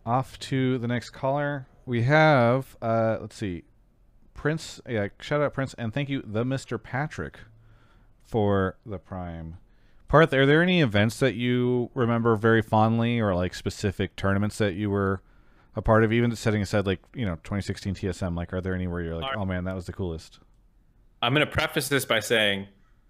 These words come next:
Speaker 2: the initial premise of this take might sound ridiculous, but I have follow-ups.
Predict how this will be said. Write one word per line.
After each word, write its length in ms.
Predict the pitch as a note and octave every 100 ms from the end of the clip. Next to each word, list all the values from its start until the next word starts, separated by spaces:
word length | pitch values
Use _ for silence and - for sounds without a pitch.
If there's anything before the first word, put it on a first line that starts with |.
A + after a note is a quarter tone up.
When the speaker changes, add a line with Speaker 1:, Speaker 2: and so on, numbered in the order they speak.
| _ _ _ _ _
Speaker 2:
the 120 | B2
initial 280 | A#2+ C#3 D3+
premise 340 | - B2+ B2 -
of 20 |
this 180 | G#2 -
take 160 | G#2
might 140 | G2 F#2+
sound 180 | G2+
ridiculous, 380 | F#2+ F#2+ - F#2+
but 120 | -
I 80 | G#2
have 140 | G2 F#2
follow-ups. 640 | F2+ E2+ - - -